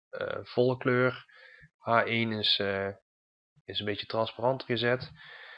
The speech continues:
Dat komt omdat je natuurlijk nu op een H twee element heeft. En hij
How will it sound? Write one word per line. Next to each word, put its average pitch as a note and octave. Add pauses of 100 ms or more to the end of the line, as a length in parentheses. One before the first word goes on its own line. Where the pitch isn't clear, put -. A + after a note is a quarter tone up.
(160)
Dat -
komt C3+
omdat A#2+
je A#2+
natuurlijk A2+
nu A#2+
op A2
een G2+
H A2
twee A2+
element G2
heeft. G2+
En G#2
hij G#2